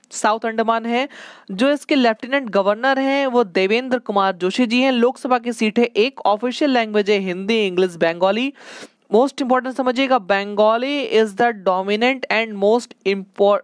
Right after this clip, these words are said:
अ, spoken language with twenty six percent of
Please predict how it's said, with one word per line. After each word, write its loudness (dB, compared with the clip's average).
अ, 4
spoken -2
language 0
with 0
twenty -2
six 0
percent 2
of 2